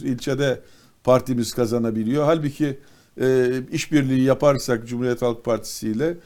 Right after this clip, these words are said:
şu kadar yerde, e, beraber, e, kazanmış oluyoruz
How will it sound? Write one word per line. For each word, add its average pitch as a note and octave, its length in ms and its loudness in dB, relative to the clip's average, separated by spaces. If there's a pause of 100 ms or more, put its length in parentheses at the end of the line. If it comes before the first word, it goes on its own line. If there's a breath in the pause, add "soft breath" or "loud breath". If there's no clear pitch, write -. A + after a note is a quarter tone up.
(200 soft breath)
şu - 140 -12
kadar C#3 320 2
yerde, B2+ 480 0 (400 soft breath)
e, B2+ 40 2 (1120)
beraber, D3+ 440 8
e, B2+ 480 -2
kazanmış C3 540 0
oluyoruz A#2 580 -2